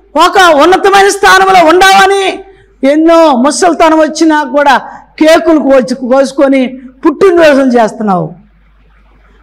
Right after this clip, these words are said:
అయితే సమ్మత గల మనస్సుందా నీకు? రక్షణ ఆనందము, పోగొట్టుకొనిన ఆనందం తిరిగి పొందావా?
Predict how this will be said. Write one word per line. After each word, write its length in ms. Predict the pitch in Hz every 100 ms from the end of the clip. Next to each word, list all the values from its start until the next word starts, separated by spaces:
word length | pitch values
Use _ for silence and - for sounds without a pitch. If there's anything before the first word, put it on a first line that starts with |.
| -
అయితే 600 | 240 254 277 247 214 190 - - -
సమ్మత 680 | - 269 302 302 302 294 285
గల 240 | 262 262
మనస్సుందా 720 | 262 254 247 262 233 220 214
నీకు? 600 | 208 208 208 180 170 165 - - _ _ _ _ _ _ _ _ _ _
రక్షణ 580 | 262 349 - - 403 359
ఆనందము, 920 | 349 370 359 349 339 311 285 240 - - -
పోగొట్టుకొనిన 840 | 320 330 359 370 - 370 381 359 359 349 285 - - -
ఆనందం 840 | 294 370 381 381 392 359 240 190 - - -
తిరిగి 340 | 349 339 349
పొందావా? 880 | - 311 320 311 269 233 202 160 170